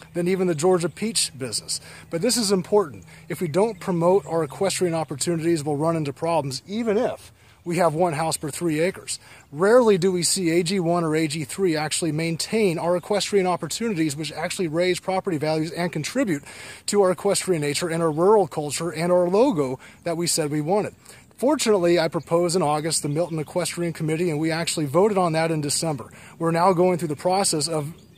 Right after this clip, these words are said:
appointing our Milton Equestrian Committee appointees to come up with ideas that can maintain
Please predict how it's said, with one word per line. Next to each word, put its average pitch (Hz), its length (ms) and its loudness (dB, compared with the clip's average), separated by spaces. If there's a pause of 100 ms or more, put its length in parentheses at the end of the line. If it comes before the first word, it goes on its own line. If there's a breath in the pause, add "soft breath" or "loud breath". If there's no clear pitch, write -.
(120)
appointing 151 760 0
our 156 180 -4
Milton 170 280 -2
Equestrian 160 600 -4
Committee 147 320 -4
appointees 147 640 -4 (280 loud breath)
to 185 100 -2
come 175 200 2
up 226 160 4
with 185 240 2
ideas 143 540 -2 (220 loud breath)
that 180 160 -4
can 170 160 -6
maintain 160 640 -4